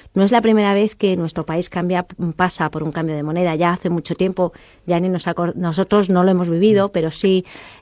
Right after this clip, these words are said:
Speaker 1: eh, antece-, antecesores nuestros, pasamos de la, de los reales a las pesetas. Y esto no tiene que suponer nada más que un cambio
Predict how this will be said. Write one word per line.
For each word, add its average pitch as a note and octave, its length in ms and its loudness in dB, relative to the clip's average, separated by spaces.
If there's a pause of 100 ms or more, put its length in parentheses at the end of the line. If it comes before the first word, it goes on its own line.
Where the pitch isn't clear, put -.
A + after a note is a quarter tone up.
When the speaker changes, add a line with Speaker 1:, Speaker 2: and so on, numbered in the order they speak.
Speaker 1:
eh, F3+ 800 4 (140)
antece-, F3+ 480 -2
antecesores F3 920 0
nuestros, G#3 500 2 (240)
pasamos F#3 380 0
de G#3+ 100 4
la, F3 260 6
de E3+ 160 -2
los D#3+ 160 0
reales E3 320 0
a G#3+ 60 -2
las E3 160 -4
pesetas. - 640 -6 (600)
Y G3+ 720 6 (360)
esto B3+ 240 2
no C4+ 120 4
tiene B3 220 2
que A#3+ 80 0
suponer A3+ 440 2
nada G#3+ 160 2
más G#3 160 0
que A3 100 2
un G#3 80 2
cambio G#3 500 4